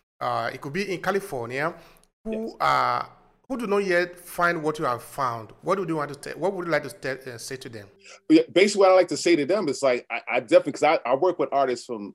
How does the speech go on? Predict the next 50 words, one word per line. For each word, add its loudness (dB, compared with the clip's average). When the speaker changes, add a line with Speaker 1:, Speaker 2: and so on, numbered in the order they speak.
Speaker 2:
from, -8
uh, -8
mostly 0
from -10
Atlanta, -4
a -8
lot -2
of -2
Atlanta, -4
uh, -6
literally 0
all 4
over -4
the -6
world, 2
L 0
A -2
and -10
everything -12
like -10
that. -6
So 0
I 2
kind 2
of -4
found, 4
like, 0
the -10
same -2
similar -4
situation -4
where -2
is -4
that 2
there's 4
a 2
lot 2
of -6
platforms, -2
but 2
what 6
about 6
having 0
a -2
creati-, -6
what 4
about 2
having -2
a -6
university -4